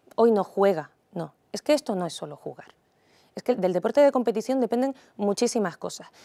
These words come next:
Y de la clasificación depende nada más y nada menos que el sustento de los deportistas.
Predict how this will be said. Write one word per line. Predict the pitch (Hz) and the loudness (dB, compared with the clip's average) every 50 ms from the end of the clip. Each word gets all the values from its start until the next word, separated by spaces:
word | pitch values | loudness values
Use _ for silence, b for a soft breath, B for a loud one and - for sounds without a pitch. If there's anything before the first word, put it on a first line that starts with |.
| B B B | B B B
Y | 202 | 2
de | 190 196 | 4 4
la | 196 190 | 4 4
clasificación | - 196 190 - 202 - 202 - - 196 - - 262 277 294 | 4 2 0 0 -2 -4 -4 -2 -2 -4 0 0 2 2 4
depende | 254 233 - 262 254 214 | 4 4 4 4 4 4
nada | 202 196 185 185 | 2 2 0 0
más | 185 220 262 254 | 0 -2 -2 -2
y | 277 | 0
nada | 269 269 269 262 | 0 0 0 2
menos | 269 277 285 269 | 0 0 -2 -2
que | - 240 | -4 -6
el | 190 | -6
sustento | - - 190 - - 277 294 277 | -4 -6 -8 -4 -2 -2 -2 0
de | 240 202 | -2 -2
los | 180 165 | -2 -2
deportistas. | 156 170 - - - - 277 - _ - - | -4 -4 -6 -6 -8 -8 -8 -8 _ -14 -18